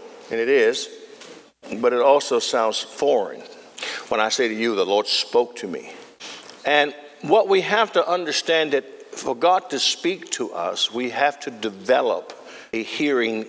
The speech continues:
ear. The Spirit says, "Let him that have ears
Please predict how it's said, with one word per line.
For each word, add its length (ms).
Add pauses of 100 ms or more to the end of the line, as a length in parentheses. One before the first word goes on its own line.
ear. 380 (1600)
The 100
Spirit 380
says, 300
"Let 160
him 340
that 160
have 360
ears 460